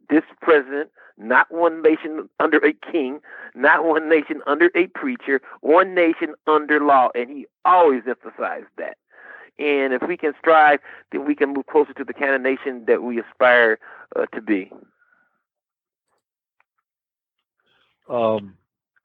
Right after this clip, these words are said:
Speaker 2: so first I wanna just start off and thank Luther and his entire family for sharing Judge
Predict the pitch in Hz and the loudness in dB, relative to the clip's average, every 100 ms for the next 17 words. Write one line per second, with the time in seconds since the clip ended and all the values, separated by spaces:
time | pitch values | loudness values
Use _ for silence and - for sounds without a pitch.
0 | - _ _ _ _ - 139 - - 202 | -20 _ _ _ _ 0 0 0 -2 -2
1 | 175 156 135 131 120 98 101 - 113 101 | 0 -2 0 0 -2 -6 -10 -4 2 2
2 | 92 90 87 - - 110 95 85 - 120 | 4 2 0 -4 -8 -4 -4 -4 -2 -2
3 | 107 - _ _ 95 98 120 120 123 117 | -2 -6 _ _ -8 -4 -4 -4 -2 0
4 | 117 113 - 92 90 85 85 - 110 98 | 0 -4 -10 -6 -4 -4 -6 -6 -6 -4
5 | 98 - 113 107 95 - 107 104 95 87 | -6 -2 2 4 4 0 -6 -4 -6 -10
6 | 85 _ 104 92 90 87 85 _ _ _ | -14 _ -6 -4 -2 -4 -6 _ _ _
7 | - - 127 127 120 113 104 98 - _ | -14 0 2 4 2 0 -4 -10 -16 _
8 | _ 85 113 117 - | _ 0 2 2 0